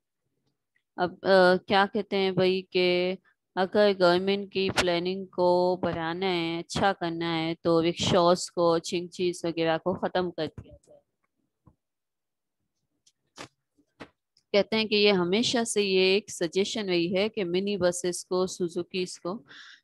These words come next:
rickshaws वगैरह को ख़त्म कर दिया जाए ताकि government की जो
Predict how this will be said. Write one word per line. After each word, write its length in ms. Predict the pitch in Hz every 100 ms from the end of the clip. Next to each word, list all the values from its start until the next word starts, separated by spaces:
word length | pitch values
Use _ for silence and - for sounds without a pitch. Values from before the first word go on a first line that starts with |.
| _
rickshaws 640 | 180 180 - 196 180 190 -
वगैरह 360 | 180 165 175
को 180 | 175 202
ख़त्म 360 | 202 180 175 190
कर 140 | 196
दिया 240 | 185 196 190
जाए 300 | 196 202 208
ताकि 460 | 190 175 - 196
government 500 | 185 165 165 202 220
की 300 | 208 196 185 -
जो 420 | 175 170 175